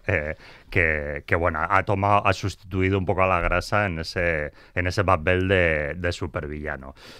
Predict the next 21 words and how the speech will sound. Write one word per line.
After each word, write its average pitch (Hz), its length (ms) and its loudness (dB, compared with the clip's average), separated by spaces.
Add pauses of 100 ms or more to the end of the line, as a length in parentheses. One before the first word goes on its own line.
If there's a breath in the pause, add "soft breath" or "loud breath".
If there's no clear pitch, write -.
Pero 113 220 8
bueno, 104 180 6
yo 117 240 6
creo 147 220 4
que 143 80 2
de 113 80 6
alguna 101 260 2
manera 110 300 2
sí 113 240 -4
que 98 120 -2
siguen, 101 560 0
eh, 85 300 -4
estando 95 480 0
en 101 100 0
el, 78 480 -4
en 85 140 -6
el 85 140 -6
imaginario 90 680 0
colectivo 107 720 2 (360 soft breath)
como 90 320 2
algo, 92 960 2